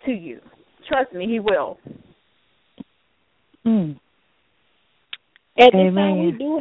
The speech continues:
Speaker 3: have a caller. Caller, you are now on the air. Welcome to Inspirational Spotlight with True Star co-host Raj and our phenomenal, powerful speaker on tonight, Miss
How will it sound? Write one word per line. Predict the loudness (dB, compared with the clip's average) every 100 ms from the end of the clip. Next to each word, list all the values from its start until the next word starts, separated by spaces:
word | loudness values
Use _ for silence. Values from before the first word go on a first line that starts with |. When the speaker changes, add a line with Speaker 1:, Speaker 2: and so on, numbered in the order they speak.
| -2
Speaker 3:
have | -2 -2
a | -6 -8 -14
caller. | -6 -4 -4 -4 -8 -10 -12
Caller, | -8 -6 -8
you | -6 -2
are | -2
now | -4 -6 -6 -6 -10
on | -8 -4 -4 -4
the | -4 -4 -4
air. | -4 -4 -4 -8 -20 -20 _ -4
Welcome | -2 -2 -10 -10
to |
Inspirational | -8 -10 -12 -8 -8 -8 -12 -14 -14
Spotlight | _ -14 -6 -2 0 -2
with | -4 -4 -4 -4 -8 -8
True | -6 -6 -10 _
Star | -12 -10 -12 -14
co-host | -6 -2 0 0 -2 -2 0 -2 -10 -20 -20 -20 _
Raj | 0 2 0 -4 -16 -2
and | -2 -2
our | -4 -4 -4 -4
phenomenal, | -6 -4 -4 -4 -2 -2 -4 -10 _ _ -12 -6
powerful | 0 0 0 -2 -6 -6
speaker | -12 -6 -6 -4
on | -4 -2 -2 -4 -4
tonight, | -4 -4 -4 -6 -6
Miss | -6